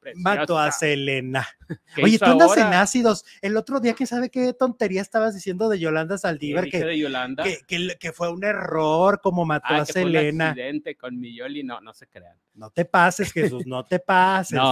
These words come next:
Speaker 1: Con
Speaker 2: Yoli
Speaker 1: Selena
Speaker 2: tiene
Speaker 1: no, ¿eh?
Speaker 2: mucho, con Selena no.
Speaker 1: Oye, Yolanda mandó contundente
Speaker 2: <clears throat>
Speaker 1: mensaje desde la cárcel donde purga una condena, obviamente, por haber matado a Selena Quintanilla.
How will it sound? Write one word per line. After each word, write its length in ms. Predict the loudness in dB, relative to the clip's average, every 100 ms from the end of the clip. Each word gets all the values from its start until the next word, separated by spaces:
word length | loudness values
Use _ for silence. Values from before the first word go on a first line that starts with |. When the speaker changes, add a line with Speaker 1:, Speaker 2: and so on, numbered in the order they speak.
| 2
Speaker 1:
Con 120 | 0
Speaker 2:
Yoli 0 | 0
Speaker 1:
Selena 320 | -2 0 0
Speaker 2:
tiene 80 | 0
Speaker 1:
no, 220 | 0 -2
¿eh? 60 | -2
Speaker 2:
mucho, 160 | -6 -10
con 180 | -12 -12
Selena 420 | -10 -10 -8 -8
no. 240 | -10 -10 -16 _ _ -6
Speaker 1:
Oye, 280 | -4 -4 -2
Yolanda 420 | 0 0 2 2
mandó 300 | 2 0 -2
contundente 540 | -4 -4 -4 -4 -2
Speaker 2:
<clears throat> 20 |
Speaker 1:
mensaje 420 | -4 -2 -4 -2 -4
desde 180 | -2 -4
la 120 | -4
cárcel 460 | -2 -4 -2 -4
donde 240 | -4 -2 -4
purga 340 | -2 -2 -2
una 160 | -2 -2
condena, 480 | -4 -2 -2 0 -2
obviamente, 440 | -2 -4 -6 -8
por 160 | -6 -6
haber 180 | -4 -6
matado 480 | -6 -4 -2 -2 -4 _ _ _
a 240 | -2 -2 -4
Selena 840 | -12 -6 -4 -2 -2 -2 -2 -4 -6 -12 -6 -2 -2 -2 -4 0 0
Quintanilla. 880 | 0 2 0 -2 -2 -2 0 -2